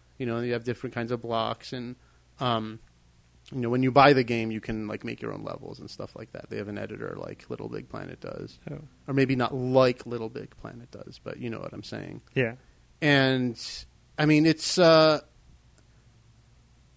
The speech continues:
Speaker 1: by all accounts, if I look at this game from all directions,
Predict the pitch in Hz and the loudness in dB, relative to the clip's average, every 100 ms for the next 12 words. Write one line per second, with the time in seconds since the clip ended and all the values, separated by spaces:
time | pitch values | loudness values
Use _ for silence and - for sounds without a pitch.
0 | _ _ _ _ 143 175 175 202 254 220 | _ _ _ _ 6 6 10 10 10 8
1 | - 170 120 127 - 165 - 135 147 165 | 6 4 4 -2 -6 -6 2 4 4 4
2 | 165 143 135 - 127 120 117 113 - - | 2 2 -4 -2 -2 -2 -6 -10 -18 -20
3 | - _ _ - - - - 131 131 123 | -20 _ _ -20 -20 -8 -2 2 2 2
4 | 117 117 - 113 110 110 - | 0 -2 -6 -8 -8 -12 -16